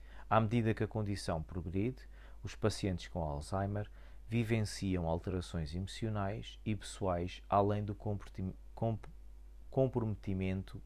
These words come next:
cognitivo. Os doentes ficam confusos, deprimidos, irritáveis, inquietos, ansiosos e agitados. O examinador de uma caligrafia de um paciente de Alzheimer deve, portanto, garantir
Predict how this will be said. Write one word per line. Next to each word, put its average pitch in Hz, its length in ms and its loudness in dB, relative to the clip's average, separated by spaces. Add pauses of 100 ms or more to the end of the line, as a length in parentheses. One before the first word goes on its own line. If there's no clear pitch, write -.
cognitivo. 87 720 0 (880)
Os 104 140 2
doentes 107 240 4
ficam 101 260 -2
confusos, 123 960 -2 (340)
deprimidos, 98 840 0
irritáveis, 101 920 0
inquietos, 95 760 -2 (960)
ansiosos 104 720 4
e 95 100 0
agitados. 87 640 -4 (440)
O 120 60 6
examinador 107 640 8
de 98 80 2
uma 95 180 4
caligrafia 98 680 4
de 95 160 2
um 95 120 2
paciente 92 640 -2
de 85 100 -4
Alzheimer 92 580 0 (280)
deve, 110 320 10
portanto, 90 460 -2
garantir 95 540 2